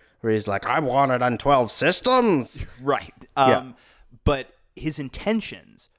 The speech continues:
Speaker 2: are not really altruistic in any way, because all, not only is he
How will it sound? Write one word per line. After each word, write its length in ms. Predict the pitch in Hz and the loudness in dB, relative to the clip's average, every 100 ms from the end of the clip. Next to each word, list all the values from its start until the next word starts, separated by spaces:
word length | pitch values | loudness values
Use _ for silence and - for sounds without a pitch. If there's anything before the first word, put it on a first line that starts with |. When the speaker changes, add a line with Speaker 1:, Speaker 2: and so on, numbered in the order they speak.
| _ _ - | _ _ 0
Speaker 2:
are 200 | 131 127 | 2 2
not 560 | 113 117 131 143 147 _ _ _ _ _ _ _ | 0 0 0 0 -4 _ _ _ _ _ _ _
really 760 | 123 131 147 135 131 127 _ _ - | -6 2 4 4 0 -6 _ _ -4
altruistic 680 | 139 - 120 147 - 117 - | -2 0 2 2 0 -4 -6
in 80 | 110 | -6
any 160 | 104 | -4
way, 260 | 110 147 92 | 0 0 0
because 220 | 113 135 | -6 -8
all, 200 | - 196 | -6 -6
not 300 | 139 165 247 175 | -2 0 0 2
only 540 | 170 202 131 107 98 _ _ - | 2 2 -2 -6 -14 _ _ -12
is 400 | 143 131 120 - - | -8 -8 -10 -18 -20
he 560 | - 143 127 120 113 | -18 -12 -10 -10 -12